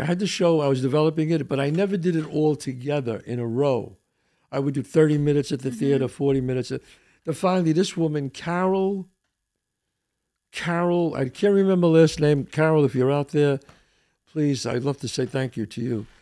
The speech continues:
Speaker 1: She said to me, "Hey, I'm doing a, I'm doing one-person shows at my, uh, theater,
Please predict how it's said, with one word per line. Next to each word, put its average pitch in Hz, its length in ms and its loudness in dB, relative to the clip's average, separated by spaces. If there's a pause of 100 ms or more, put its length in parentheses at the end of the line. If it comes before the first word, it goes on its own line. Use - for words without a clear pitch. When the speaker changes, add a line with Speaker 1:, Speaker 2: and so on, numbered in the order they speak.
(160)
Speaker 1:
She 170 180 -4
said 185 240 2
to 170 60 -4
me, 170 120 0
"Hey, 233 220 2
I'm 170 160 2
doing 208 220 0
a, 185 160 0 (380)
I'm 185 140 -2
doing 214 180 2
one-person 202 540 0
shows 190 460 2
at 151 140 0
my, 151 380 0
uh, 147 160 2
theater, 151 440 2